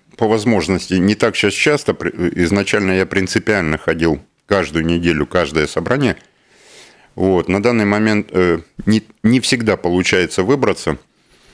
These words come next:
Вот. Но именно вот приходя на программу, приходя на занятия анонимных игроков,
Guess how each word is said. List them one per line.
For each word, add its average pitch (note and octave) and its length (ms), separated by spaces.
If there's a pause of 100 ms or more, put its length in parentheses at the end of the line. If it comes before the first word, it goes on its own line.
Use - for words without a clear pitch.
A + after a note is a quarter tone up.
(280)
Вот. G2+ 320
Но G#2+ 80
именно C3+ 340
вот B2 120 (540)
приходя A#2+ 480
на F#2+ 140
программу, C3 480
приходя G2 480
на F2 500
занятия F2+ 520
анонимных E2+ 560
игроков, F3 440